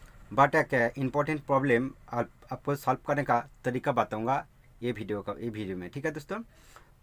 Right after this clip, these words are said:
तो मान लो आप न्यू पी-, पीसीबी market से ख़रीद करके लेके आया और कुछ भी picture ट्यूब पर आप लगाया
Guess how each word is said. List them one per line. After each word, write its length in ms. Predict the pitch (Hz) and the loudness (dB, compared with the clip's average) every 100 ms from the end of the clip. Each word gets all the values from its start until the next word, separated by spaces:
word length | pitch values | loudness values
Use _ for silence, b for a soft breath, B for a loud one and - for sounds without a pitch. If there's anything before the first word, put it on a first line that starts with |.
| _ | _
तो 320 | 151 117 110 - - _ _ 107 | 2 2 0 -8 -20 _ _ -2
मान 240 | 117 165 | 4 6
लो 260 | 143 113 - _ _ _ - - - | 6 0 -4 _ _ _ -20 -20 -8
आप 240 | 110 117 - - - | -4 -4 -4 -10 -2
न्यू 220 | 127 160 | 4 4
पी-, 240 | 175 180 143 | 2 -2 -4
पीसीबी 560 | - 139 170 120 117 - - - 123 | -6 0 2 2 -4 -8 -20 -14 2
market 460 | 123 135 160 - | 2 4 0 -2
से 240 | - - 131 156 - | -2 0 0 -2 -2
ख़रीद 180 | 131 139 - | 0 2 2
करके 340 | 143 147 143 | 2 2 2
लेके 280 | 127 131 147 | 2 4 6
आया 220 | 127 113 - - - - 123 | 6 6 0 -16 -18 -8 0
और 160 | 113 | 0
कुछ 240 | 107 139 135 | 0 -2 2
भी 100 | 170 | 2
picture 340 | 170 - 170 | 2 2 2
ट्यूब 240 | 143 160 151 | 2 -2 2
पर 160 | 147 | 4
आप 120 | 135 | 6
लगाया 400 | 131 127 135 107 | 6 6 6 4